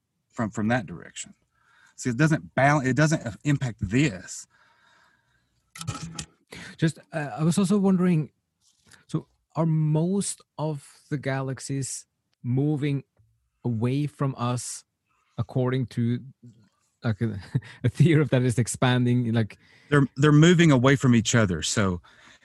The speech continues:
Speaker 1: yes, they look like, they all look like they're moving away from us. But if we, if you were somewhere else, they would look like they were moving away from that point.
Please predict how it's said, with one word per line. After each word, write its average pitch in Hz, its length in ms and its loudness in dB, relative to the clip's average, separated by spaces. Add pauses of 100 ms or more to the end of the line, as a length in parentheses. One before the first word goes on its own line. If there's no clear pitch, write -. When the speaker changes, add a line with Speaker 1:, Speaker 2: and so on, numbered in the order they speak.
Speaker 1:
yes, 143 340 4
they 127 140 4
look 143 240 4
like, 127 160 4
they 127 120 0
all 147 240 4
look 160 160 2
like 139 140 2
they're 123 100 2
moving 117 360 4
away 101 320 2
from 95 260 -2
us. - 400 -10 (680)
But 117 260 0
if 113 180 -4
we, 110 340 4
if 120 220 -8
you 135 240 2
were 107 240 2
somewhere 117 500 2
else, 107 640 -2
they 107 140 -4
would 104 100 0
look 104 160 -4
like 104 120 -4
they 95 60 -4
were 92 60 -2
moving 92 220 -2
away 92 200 -2
from 82 320 -10 (180)
that 98 200 -6
point. - 300 -16